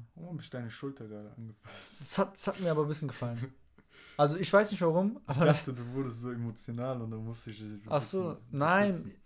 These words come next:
Speaker 2: also ich bin grad nicht emotional und auch wenn meine Stimme ein bisschen,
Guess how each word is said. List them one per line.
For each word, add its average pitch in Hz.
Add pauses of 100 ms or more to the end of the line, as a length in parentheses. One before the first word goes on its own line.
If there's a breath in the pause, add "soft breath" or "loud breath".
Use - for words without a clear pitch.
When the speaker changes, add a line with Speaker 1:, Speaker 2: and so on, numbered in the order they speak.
Speaker 2:
also 160
ich 160
bin 208
grad 185
nicht 160
emotional 151 (760)
und 143
auch 151
wenn 151
meine 147
Stimme 160
ein 139
bisschen, 135